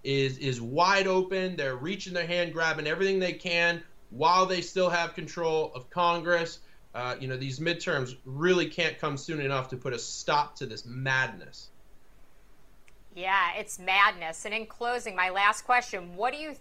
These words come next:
Speaker 2: think the answer is here? How, you think this bill is gonna get pushed through? Do you think they're gonna make some changes to it? What do you think the future holds here for this infrastructure bill?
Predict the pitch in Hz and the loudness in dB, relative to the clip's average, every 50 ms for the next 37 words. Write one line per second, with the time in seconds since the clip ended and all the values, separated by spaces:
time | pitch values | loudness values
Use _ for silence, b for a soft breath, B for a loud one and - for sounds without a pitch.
0 | - - - 254 262 262 240 220 - - 185 208 202 190 202 214 240 277 294 - | -10 -2 0 0 0 0 -2 -6 -8 -8 -8 -6 -6 -4 -2 0 0 -2 -2 -6
1 | - - 180 180 170 170 - - 190 170 165 165 160 160 165 180 190 196 208 214 | -8 -6 -6 -6 -6 -6 -8 -10 -8 -6 -4 -2 -2 -2 2 6 6 8 8 8
2 | 202 - 208 214 220 220 - 233 220 - 226 202 202 - - 226 220 226 226 214 | 4 2 -4 -8 -8 -6 -6 -6 -4 -4 -6 -6 -6 -6 -4 -2 0 0 0 -2
3 | 202 170 170 226 202 208 185 202 190 - - 208 202 190 - - - - 220 240 | -4 -4 -6 -6 -6 -4 -4 -6 -8 -8 -8 -10 -8 -8 -8 -10 -10 -8 -6 -4
4 | 254 269 269 269 214 214 185 180 - 202 - 202 196 190 185 190 190 - - 185 | -2 -2 -2 -4 -6 -8 -10 -10 -10 -10 -6 -6 -6 -6 -6 -8 -10 -10 -12 -14
5 | 170 - - 226 226 226 220 233 208 - - 233 220 214 214 208 b b b b | -14 -8 -6 -4 -4 -4 -6 -10 -12 -10 -4 -2 0 0 0 -2 b b b b
6 | b - - 196 247 269 269 262 - 247 220 226 - - 220 202 - - 196 170 | b -6 -2 -2 -2 -2 -2 -6 -8 -8 -8 -8 -8 -8 -10 -10 -8 -6 -8 -6
7 | 185 165 156 - - 175 170 151 - 180 160 160 - 180 156 - 151 - - - | -6 -8 -8 -10 -10 -10 -10 -10 -10 -12 -14 -12 -12 -14 -14 -12 -14 -12 -10 -10
8 | 160 - - - 156 - 147 151 151 | -10 -10 -10 -12 -12 -10 -8 -8 -10